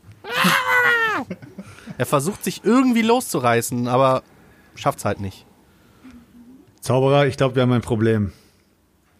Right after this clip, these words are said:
Speaker 2: Wie gesagt, lass mich kurz meinen Plan verfolgen. Ich renn kurz raus und schau nach den anderen.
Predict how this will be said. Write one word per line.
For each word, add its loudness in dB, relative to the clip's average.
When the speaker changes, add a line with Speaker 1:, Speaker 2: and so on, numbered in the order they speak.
Speaker 2:
Wie 2
gesagt, 2
lass 0
mich 0
kurz 0
meinen 0
Plan 2
verfolgen. 2
Ich -2
renn 2
kurz -2
raus 4
und 0
schau 2
nach 0
den 0
anderen. 2